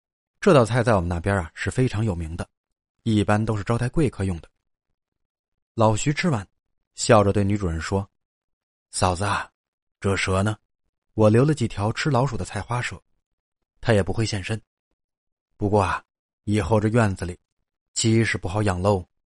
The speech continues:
这鸡蛋以后恐怕得从邻家要来吃了。”正如老徐所言，自从老徐驱蛇以后，那家人房前屋后就再也没有出现过蛇和老鼠。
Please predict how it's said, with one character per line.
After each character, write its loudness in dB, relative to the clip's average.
这 4
鸡 -2
蛋 2
以 -4
后 0
恐 -4
怕 -4
得 -2
从 -4
邻 0
家 0
要 0
来 -8
吃 -6
了。” -12
正 6
如 4
老 4
徐 -4
所 -6
言， -10
自 0
从 2
老 2
徐 -2
驱 -4
蛇 -2
以 -4
后， -8
那 4
家 4
人 2
房 0
前 -4
屋 -4
后 -12
就 -2
再 0
也 -2
没 0
有 0
出 -4
现 -2
过 -6
蛇 -2
和 -4
老 -2
鼠。 -8